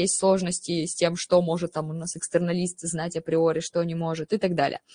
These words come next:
Здесь, э, Пикок ничего по поводу этой проблемы последствий не говорит, он просто ее упоминает так исключительно в качестве того, что вот есть эта проблема, и она действительно тут где-то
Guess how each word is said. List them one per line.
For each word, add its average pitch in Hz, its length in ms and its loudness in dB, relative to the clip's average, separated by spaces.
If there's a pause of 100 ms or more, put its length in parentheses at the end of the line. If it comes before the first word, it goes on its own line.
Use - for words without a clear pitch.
(320)
Здесь, 285 480 -2
э, 214 640 -4
Пикок 240 220 -4
ничего 226 340 0
по 180 100 -2
поводу 175 360 0
этой 170 180 0
проблемы 180 360 -2
последствий 202 400 -8
не 208 80 -4
говорит, 254 320 2
он 240 120 0
просто - 300 -6
ее 170 140 2
упоминает 165 580 -2
так 156 180 -4
исключительно 156 520 -12
в - 40 -16
качестве - 340 -10
того, 156 200 -4
что - 180 -10
вот 156 160 0 (260)
есть 185 280 4
эта 160 160 0
проблема, 254 420 4
и 175 40 4
она 175 120 2
действительно 180 440 -4
тут 147 140 -10
где-то 156 340 -2